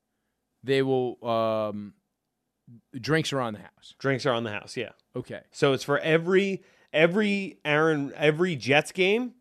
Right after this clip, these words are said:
Speaker 2: that wasn't in conflict with a Packers game.
Speaker 1: Every Jets game that wasn't in conflict with a Packers game.
Speaker 2: So it would be
Speaker 1: If,
Speaker 2: twelve games for
Speaker 1: if
Speaker 2: the
Speaker 1: people
Speaker 2: season.
Speaker 1: come in to root against Aaron Rodgers
Speaker 2: Mm-hmm.
Speaker 1: and he loses, as long as he starts the game.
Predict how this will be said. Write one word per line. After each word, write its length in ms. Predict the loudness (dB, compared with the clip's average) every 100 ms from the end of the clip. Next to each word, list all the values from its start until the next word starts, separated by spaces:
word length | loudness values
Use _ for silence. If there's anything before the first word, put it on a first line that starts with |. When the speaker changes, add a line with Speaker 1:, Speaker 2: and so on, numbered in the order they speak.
| -2
Speaker 2:
that 300 | 2 2 0
wasn't 440 | 0 2 2 0
in 180 | 0 -2
conflict 560 | 0 0 0 0 -2 -2
with 100 | -6
a 60 |
Packers 480 | 0 0 0 -4 -14
game. 240 | -16 -20 _ _ _ _ _ _ _ -6
Speaker 1:
Every 200 | -2 0
Jets 200 | 0 0
game 180 | -2 0
that 100 | 0
wasn't 220 | 0 0
in 80 | -2
conflict 340 | -2 -2 -2
with 100 | -2
a 100 | -4
Packers 420 | -8 -8 -8 -10 -10
game. 240 | -8 -6
Speaker 2:
So 240 | 0 2
it 40 | 2
would 100 | 0
be 80 | -2
Speaker 1:
If, 160 | -2
Speaker 2:
twelve 300 | 0 0 0
games 240 | 0 -2 0
for 60 | 0
Speaker 1:
if 40 |
Speaker 2:
the 60 | 0
Speaker 1:
people 160 | 2
Speaker 2:
season. 140 | 0 0
Speaker 1:
come 180 | 0
in 300 | 2 -2 -4 -12 _ -6
to 160 | -4
root 300 | -2 0 0
against 440 | 0 -2 -2 0 0
Aaron 240 | 0 0
Rodgers 500 | 0 0 -4 -8 -12 _ -12
Speaker 2:
Mm-hmm. 160 | -12 -14 _ _ _ _ _ _ _ _ _ _ _ _ _ _ _ _ _ -4
Speaker 1:
and 220 | -4 -2
he 140 | -4
loses, 800 | -2 0 2 2 -2 -6 -10 -18 _ _ _ -8
as 160 | -2
long 240 | 2 2 2
as 100 | 0
he 120 | -2
starts 440 | -4 0 0 0
the 120 | -4 -4
game. 220 | -4